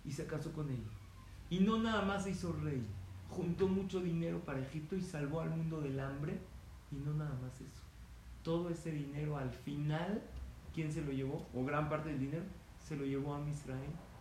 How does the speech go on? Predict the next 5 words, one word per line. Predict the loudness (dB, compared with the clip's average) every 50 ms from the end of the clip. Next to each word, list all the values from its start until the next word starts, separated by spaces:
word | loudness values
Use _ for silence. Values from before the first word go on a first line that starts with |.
| -10 -6
cuando | -4 -2 -2 -2
salieron | -2 -2 -2 -2 -2 -2 -2 -4
de | -6 -6
Egipto. | -8 -8 -8 -10 -10 -12 -14 -14 -16 -16 -16 -16 -16 -16 -16 -16 -16 -16 -16 -16 -16 -16 -8 -4
Entonces | -2 0 2 2 2 2 0 0